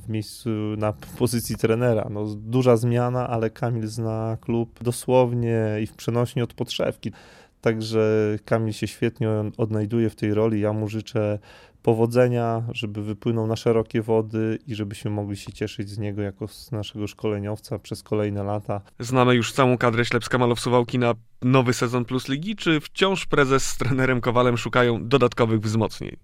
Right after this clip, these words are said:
Speaker 1: Na ten moment mamy czternastoosobowy skład, czyli jest skład personalny zespołu zamknięty. Mamy sześciu trenerów, także też skład jest zamknięty. Na ten moment nie szukamy żadnych zawodników.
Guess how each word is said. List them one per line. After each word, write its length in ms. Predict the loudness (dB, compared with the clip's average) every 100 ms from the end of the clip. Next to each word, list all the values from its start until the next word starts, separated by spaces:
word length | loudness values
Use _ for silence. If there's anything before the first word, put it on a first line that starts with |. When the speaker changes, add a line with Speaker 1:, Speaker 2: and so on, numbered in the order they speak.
| -20 -12 2
Speaker 1:
Na 160 | 2
ten 140 | 4 6
moment 380 | 6 4 2 4
mamy 240 | 4 4
czternastoosobowy 1300 | 0 2 2 4 2 0 0 -2 0 4 4 4 0
skład, 540 | -2 0 4 4 2 -4
czyli 220 | 2 4
jest 200 | 4 2
skład 380 | 0 2 2 2
personalny 640 | -2 0 2 2 2 0
zespołu 440 | -2 -2 0 0 2
zamknięty. 840 | 0 -2 0 0 0 0 0 2
Mamy 240 | 0 -2
sześciu 380 | -2 -4 -4 -8
trenerów, 560 | 0 2 4 4 2 -2
także 300 | -4 -4 0
też 280 | 0 0 -4
skład 340 | 0 0 2
jest 160 | -2 -2
zamknięty. 640 | -4 -2 0 -2 -4 -6 -8 -16 -20 0
Na 100 | 2
ten 160 | 4 4
moment 320 | 4 4 2
nie 100 | -2
szukamy 380 | 0 0 2 2
żadnych 300 | 2 0 0
zawodników. 920 | 0 0 -2 -4 0 0 0 -4